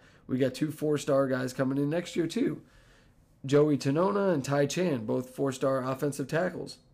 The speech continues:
Then, uh, some other names, Jadarian Price, four-star running back. Steve An-, Angeli, Angeli, four-star quarterback.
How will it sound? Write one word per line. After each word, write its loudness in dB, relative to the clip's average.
Then, 2
uh, 4
some 2
other 6
names, 2
Jadarian 2
Price, -2
four-star -2
running 0
back. 2
Steve 0
An-, -4
Angeli, 0
Angeli, 0
four-star 2
quarterback. 4